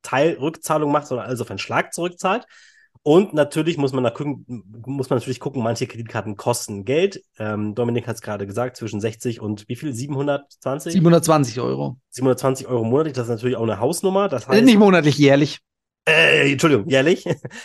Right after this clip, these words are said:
Speaker 1: Das ist
Speaker 2: ja.
Speaker 1: natürlich trotzdem eine Hausnummer.
Speaker 2: Ja,
Speaker 1: Ja,
Speaker 2: ja, klar.
Speaker 1: dann müsst ihr genau gucken, welche davon passt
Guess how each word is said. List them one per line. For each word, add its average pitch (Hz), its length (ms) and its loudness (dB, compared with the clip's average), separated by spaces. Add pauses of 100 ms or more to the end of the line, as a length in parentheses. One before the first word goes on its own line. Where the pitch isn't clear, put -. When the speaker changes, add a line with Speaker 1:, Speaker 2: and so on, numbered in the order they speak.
(100)
Speaker 1:
Das 131 100 -2
ist 131 80 0
Speaker 2:
ja. 135 60 0
Speaker 1:
natürlich 165 260 0
trotzdem 170 340 2
eine 135 100 6
Hausnummer. 196 460 2
Speaker 2:
Ja, 131 80 6
Speaker 1:
Ja, 160 80 8
Speaker 2:
ja, 202 140 6
klar. 139 300 2
Speaker 1:
dann 131 120 -6
müsst 147 180 -6
ihr 143 80 -4
genau 131 220 2
gucken, 156 320 -6
welche 151 480 -2 (220)
davon 131 400 0 (560)
passt - 480 -4